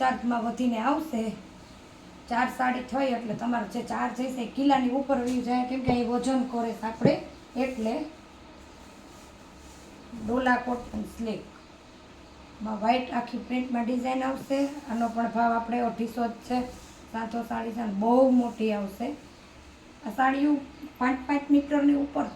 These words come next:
છની પણ મીટરની ઉપર આવશે. બહેનોને કોઈ પણ આપણે વન પીસ કરાવવું કે કોઈને નવરાત્રિ કે કાંઈ પણ માટે ચણિયો બનાવવા હોય તો પણ એકદમ મસ્ત બની જાય. આપણે એનું પણ બ્લાઉઝ છે, એકદમ હાવ આછી આવશે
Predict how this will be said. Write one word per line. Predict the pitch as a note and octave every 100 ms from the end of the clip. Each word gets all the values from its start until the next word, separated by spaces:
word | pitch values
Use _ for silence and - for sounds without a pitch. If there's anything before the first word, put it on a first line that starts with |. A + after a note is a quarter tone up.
| -
છની | C4+ D4 E4+ F4
પણ | E4 C#4+
મીટરની | C#4+ C4+ B3+ A#3+ A#3+
ઉપર | B3 A#3 A3+
આવશે. | A3 B3 D#4 E4+ - - -
બહેનોને | A#3 C4+ C4 C4+ C4+ B3+
કોઈ | B3+ -
પણ | B3+
આપણે | B3 B3+ G#3 A#3+
વન | C#4 C#4+ -
પીસ | C4+ - -
કરાવવું | B3+ B3+ B3 B3 B3+ C4 - - -
કે | A#3 B3
કોઈને | A#3 A3 A#3+ A#3
નવરાત્રિ | A3 A3+ A3 A#3 A#3+ A#3+
કે | G#3+
કાંઈ | C4+ D#4+
પણ | D#4+ C#4+ B3
માટે | - G#3
ચણિયો | B3 C4+ C4+ C4
બનાવવા | C#4+ C#4 C#4 C4+
હોય | C#4 C#4+ - - -
તો | C4
પણ | D#4+ D#4 B3+
એકદમ | A#3 C4 A#3
મસ્ત | B3 - A3+ G#3
બની | A3 G#3+ G3+
જાય. | A#3+ D#4+ D#4+ - - - - - - - - - A3
આપણે | G#3 A#3
એનું | A#3+ A#3+
પણ | B3 B3
બ્લાઉઝ | B3+ B3+ C4+ C4+ -
છે, | C#4+ D4
એકદમ | B3+ A#3 A#3+ G#3+
હાવ | B3 B3
આછી | A#3+ - B3
આવશે | B3 -